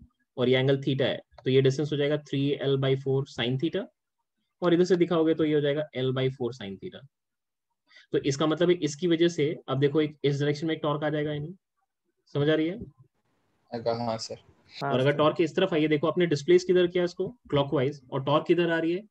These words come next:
Speaker 1: एंटी क्लॉकवाइज, इसका मतलब क्या हुआ, क्या ये stable equilibrium था या अनस्टेबल था?
Speaker 2: स्टेबल।
Speaker 1: Stable।
Speaker 2: Stable हो गया।
Speaker 1: इसका मतलब ये position जो है ये आपने जो ड्रॉ कर रखा है ये stable equilibrium position है, but उसने कैसा दे रखा है आपको, पहले कैसा दे रखा है,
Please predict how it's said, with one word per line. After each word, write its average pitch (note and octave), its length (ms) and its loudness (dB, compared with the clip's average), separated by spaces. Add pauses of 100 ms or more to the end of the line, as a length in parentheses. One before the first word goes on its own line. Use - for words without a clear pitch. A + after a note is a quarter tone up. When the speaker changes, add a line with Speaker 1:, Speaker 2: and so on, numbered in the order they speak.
(180)
Speaker 1:
एंटी C3+ 260 0
क्लॉकवाइज, C3 460 -2 (540)
इसका C3+ 220 -2
मतलब D3+ 280 0
क्या E3 120 0
हुआ, D3+ 220 -2 (120)
क्या C3+ 120 0
ये C3+ 140 2
stable C#3 360 2
equilibrium E3+ 360 0
था G3+ 60 0
या G3+ 120 2
अनस्टेबल D3+ 340 -4
था? A2 40 -6
Speaker 2:
स्टेबल। A2+ 200 -2 (720)
Speaker 1:
Stable। G#2+ 220 0
Speaker 2:
Stable A2+ 320 0
हो A2+ 140 -10
गया। G#2+ 80 -4
Speaker 1:
इसका C3 180 -4
मतलब C3+ 160 0
ये C3+ 140 0
position D3 400 -4
जो D3 100 -2
है D3 180 -4
ये C#3+ 60 -4
आपने D3 200 -6
जो D3 100 0
ड्रॉ C#3 220 0
कर C#3 140 -4
रखा A#2+ 160 -6
है A2+ 80 -4
ये D3 80 -4
stable C3 380 -2
equilibrium A#2+ 540 -4
position G2+ 380 -10
है, - 60 -20 (500)
but B2 100 0
उसने D3+ 240 0
कैसा D3 240 0
दे D#3+ 120 2
रखा C#3 220 -2
है A2 60 -4
आपको, - 140 -8
पहले C#3+ 240 0
कैसा D#3+ 220 0
दे C#3 100 0
रखा G#2+ 260 -4
है, F2+ 80 -14